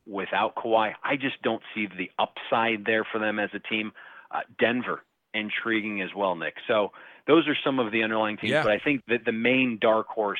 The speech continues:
Speaker 1: there that pro bettors gravitated towards were the Houston Rockets.
Speaker 2: So I guess, no, we'll transition to Major League Baseball. Now, I'll ask the same question about everything else. What about no fans for Major League Baseball? Like, does that,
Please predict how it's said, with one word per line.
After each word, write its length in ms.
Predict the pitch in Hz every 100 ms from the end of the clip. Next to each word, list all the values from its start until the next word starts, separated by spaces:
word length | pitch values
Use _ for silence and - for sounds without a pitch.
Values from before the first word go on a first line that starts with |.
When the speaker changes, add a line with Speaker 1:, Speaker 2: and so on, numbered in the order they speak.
| -
Speaker 1:
there 340 | 104 101 98 92
that 220 | 95 -
pro 200 | - 117
bettors 300 | 107 101 95
gravitated 640 | - 98 98 - 98 92
towards 340 | - 95 90 85 - -
were 120 | 95
the 80 | 82
Houston 300 | 87 - 73
Rockets. 280 | 71 - -
Speaker 2:
So 200 | - 170 151
I 100 | 151
guess, 260 | 165 -
no, 120 | 165 143
we'll 80 | 147
transition 480 | - 185 165 175 151
to 100 | 156
Major 260 | 147 147 143
League 160 | 147
Baseball. 380 | 135 123 - 127
Now, 140 | 127
I'll 100 | 120
ask 160 | 123 -
the 100 | 131
same 220 | - 127
question 280 | 131 123 127
about 160 | 117 117
everything 260 | 113 110
else. 200 | 127 127
What 140 | 131 165
about 200 | 175 147
no 200 | 156 156
fans 400 | 160 151 151 -
for 100 | 139
Major 260 | 139 123
League 120 | 127
Baseball? 420 | 123 131 - 101 92
Like, 160 | 98
does 180 | - 98
that, 280 | 117 131